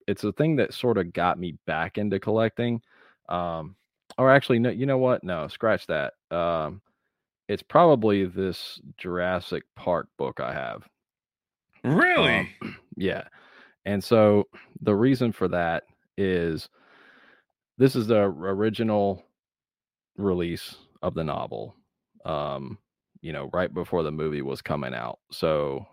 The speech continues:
Speaker 1: at this point, it's, it's a paperback. So the book had been out a while. I don't know the, like, s-, timeline of things, but this is released and it says "soon to be motion picture" on it. Now, <clears throat> my dad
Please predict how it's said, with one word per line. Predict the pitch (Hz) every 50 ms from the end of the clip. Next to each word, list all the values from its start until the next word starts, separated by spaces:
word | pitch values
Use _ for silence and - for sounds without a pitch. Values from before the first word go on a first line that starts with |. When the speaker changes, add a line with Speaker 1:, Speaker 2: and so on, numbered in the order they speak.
| _ _ -
Speaker 1:
at | 90 -
this | 123 127 -
point, | - - 117 110 104 98
it's, | 90 - - -
it's | - 98 -
a | 98 -
paperback. | - 120 110 107 - 95 78 95 92 92 90 85 -
So | - - 92 85
the | 82 85 - _ _ _ _ _ _ _ -
book | 101 90 -
had | 95 90 92
been | 90 87
out | 87 90 85
a | 82
while. | 80 80 80 80 80 76
I | 98 110
don't | 107 85
know | 92 98 95
the, | 87 82 78
like, | 78 80 73 67 _ _ _ -
s-, | - - - -
timeline | 98 90 90 85 80 78 78 73 73
of | 73 -
things, | - 82 80 76 76 73 -
but | - 80 80 73 _ _ _ _ _ _ _ _ _
this | - 113 101 -
is | 104 101 95 92 87 - -
released | - - 90 80 85 87 87 85 87 - - - _ _ _ _ _ _ _ -
and | - 82 80
it | -
says | - 90 87 85 -
"soon | - 95 95 92
to | 87 85
be | 85 85 82
motion | 80 80 82 - - 71
picture" | - - 76 69 - - 69 71
on | - -
it. | - - _ _ _ _ _ _ _ _ _ _ _ _ _ _ _ _ _ _ _
Now, | - 110 110 104 104 98 95 92 - _ -
<clears throat> | - 101 101 - _ - -
my | 101 104 107 117 120
dad | 107 95 95 101 101 104 104 101 98 92 87 -